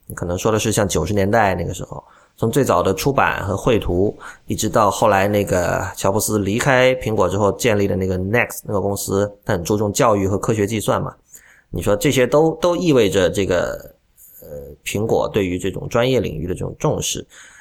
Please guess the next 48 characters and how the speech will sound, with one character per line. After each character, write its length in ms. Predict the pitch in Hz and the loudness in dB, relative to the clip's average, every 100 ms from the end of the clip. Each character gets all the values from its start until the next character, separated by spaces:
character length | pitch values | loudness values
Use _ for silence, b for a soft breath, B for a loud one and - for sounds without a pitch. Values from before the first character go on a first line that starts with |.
| B B | B B
然 140 | 104 | 2
后 80 | 139 | 2
你 100 | 123 | 2
说 160 | 104 131 | 4 4
是 140 | 131 | 2
直 180 | 117 113 | 0 0
到 200 | 139 120 | 4 4
了 120 | 101 107 | 4 2
iPhone 380 | 139 170 180 113 | 2 2 2 0
的 80 | |
时 200 | 98 - | 0 -2
代， 200 | - 92 | 0 0
苹 160 | 87 101 | 0 -2
果 120 | 95 | -4
才 140 | 87 92 | -2 -2
变 220 | - 92 | -2 -2
成 120 | 92 | -2
了 80 | 90 | -4
一 60 | |
个 100 | 92 | -4
消 220 | 92 - 143 | -2 0 2
费 160 | 127 | 2
品 160 | 95 - | -2 -6
公 180 | - - | -8 -10
司。 240 | - - - _ _ _ _ _ _ _ _ _ _ - | -12 -12 -18 _ _ _ _ _ _ _ _ _ _ 0
那 280 | 151 147 B B - _ _ _ _ _ | 2 2 B B -20 _ _ _ _ _
这 200 | - 214 | 0 2
点 280 | - 107 85 | 4 2 0
其 140 | 82 127 | 0 0
实 160 | 151 | 2
我 220 | 127 98 | 4 4
有 260 | 120 95 71 | 4 4 2
一 140 | 80 | -2
个 260 | 98 104 92 | 0 0 2
不 160 | 90 - | 0 -4
同 340 | - 85 95 | -4 -6 0
的 240 | 110 98 | 2 4
一 80 | 92 | 2
个 120 | 98 | 0
角 280 | 123 - - | 0 0 0
度 200 | 80 143 | 0 0
去， 180 | 95 92 | 0 -4
去 160 | - 95 | -6 -6
看 260 | - 104 | 0 0
哈， 140 | 92 90 | 2 0
就 120 | 117 | 0
是 140 | 123 | -2
说， 320 | 113 131 135 | 2 2 0